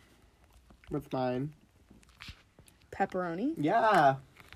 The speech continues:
Speaker 2: Sweet. We're doing pretty well. We know each other well. We
Speaker 1: Favorite
Speaker 2: spent
Speaker 1: holiday?
Speaker 2: Christmas.
Speaker 1: No, not technically.
Speaker 2: Your birthday.
Speaker 1: It's not really a holiday. Not technically a holiday.
Speaker 2: Oh, God,
Speaker 1: But
Speaker 2: it's
Speaker 1: I count it as
Speaker 2: something
Speaker 1: a holiday.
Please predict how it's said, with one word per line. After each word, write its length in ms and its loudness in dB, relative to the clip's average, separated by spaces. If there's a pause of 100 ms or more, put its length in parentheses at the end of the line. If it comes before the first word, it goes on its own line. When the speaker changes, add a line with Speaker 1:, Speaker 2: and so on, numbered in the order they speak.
(1400)
Speaker 2:
Sweet. 680 2
We're 120 4
doing 200 4
pretty 180 12
well. 440 10
We 160 2
know 160 8
each 100 6
other 160 10
well. 100 12
We 60 12
Speaker 1:
Favorite 160 12
Speaker 2:
spent 120 8
Speaker 1:
holiday? 560 8 (1700)
Speaker 2:
Christmas. 640 -2 (1120)
Speaker 1:
No, 420 -6
not 160 -6
technically. 600 -8 (280)
Speaker 2:
Your 120 -4
birthday. 400 -8 (300)
Speaker 1:
It's 80 -14
not 100 -6
really 160 -2
a 60 -4
holiday. 560 -4 (640)
Not 140 -6
technically 340 -12
a 40 -8
holiday. 400 -4
Speaker 2:
Oh, 220 10
God, 300 8
Speaker 1:
But 120 12
Speaker 2:
it's 80 10
Speaker 1:
I 40 10
count 120 12
it 40 12
as 80 12
Speaker 2:
something 40 10
Speaker 1:
a 80 8
holiday. 180 12